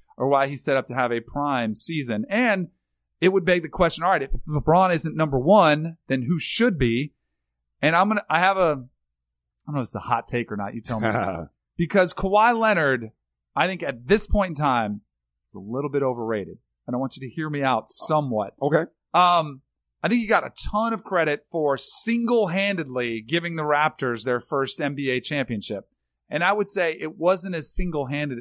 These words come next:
Speaker 1: as we made it out to be when you're saying, "Hey, this is Kawhi Leonard basically putting this team on his back." I thought he had a pretty talented group around him. And I also think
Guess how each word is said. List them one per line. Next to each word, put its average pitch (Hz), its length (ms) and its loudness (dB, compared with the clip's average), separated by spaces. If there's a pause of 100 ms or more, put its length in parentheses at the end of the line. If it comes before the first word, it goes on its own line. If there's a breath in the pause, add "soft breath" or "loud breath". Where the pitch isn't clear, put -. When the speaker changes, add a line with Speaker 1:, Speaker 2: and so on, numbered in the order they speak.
Speaker 1:
as 123 200 -2
we 147 220 -4
made 131 360 -2
it 123 80 -2
out 120 200 0
to 117 80 -8
be 117 440 -2 (240)
when 131 120 -4
you're 123 60 -6
saying, 123 200 -2
"Hey, 135 140 -2
this 120 180 -12
is 117 120 -14
Kawhi 123 380 0
Leonard 123 300 -4
basically 123 380 -8
putting 131 240 -4
this 113 120 -8
team 120 180 -6
on 110 80 -4
his 98 80 -10
back." 117 260 -2 (240)
I - 60 -4
thought 226 60 0
he 214 60 2
had 160 80 2
a 123 60 -4
pretty 175 220 -2
talented 160 380 -6
group 135 200 -8
around 127 320 -2
him. 180 120 -4 (260)
And 180 100 -4
I 185 40 -2
also 240 300 -2
think 180 360 -6